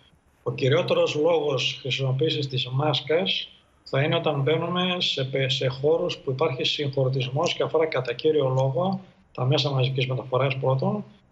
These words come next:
και δεύτερον καταστήματα όπου υπάρχουν αρκετοί άνθρωποι. Αυτοί είναι οι δύο κύριοι χώροι στους οποίους θα χρησιμοποιούμε τις, ε, μάσκες.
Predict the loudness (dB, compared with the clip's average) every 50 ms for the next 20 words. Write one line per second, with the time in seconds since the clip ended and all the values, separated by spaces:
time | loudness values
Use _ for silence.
0 | _ _ _ 0 2 2 2 4 4 2 2 2 0 0 0 2 2 0 0 0
1 | 0 0 0 0 0 0 0 0 0 -2 -4 -6 -4 -2 -2 0 0 0 0 0
2 | 0 -2 -2 -2 -2 -2 -2 -2 0 0 0 0 0 -2 -4 -6 -12 -14 -18 _
3 | _ _ _ _ _ _ -6 -6 -4 0 0 2 2 2 0 0 0 0 0 0
4 | 0 0 0 0 2 2 0 0 0 2 2 2 0 -2 -4 -2 -2 -2 -2 0
5 | -2 -6 -6 -4 -4 -2 0 2 2 2 0 -4 -6 -4 -4 -4 -2 -2 -2 -2
6 | 0 2 2 2 2 0 -2 -6 -8 -8 -8 -10